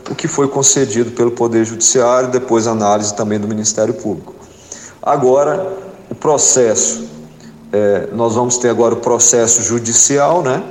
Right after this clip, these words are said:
E, e aí sim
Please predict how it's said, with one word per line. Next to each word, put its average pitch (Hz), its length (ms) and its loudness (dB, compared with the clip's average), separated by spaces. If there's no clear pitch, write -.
E, 127 800 0
e 131 100 0
aí 147 220 2
sim 151 540 0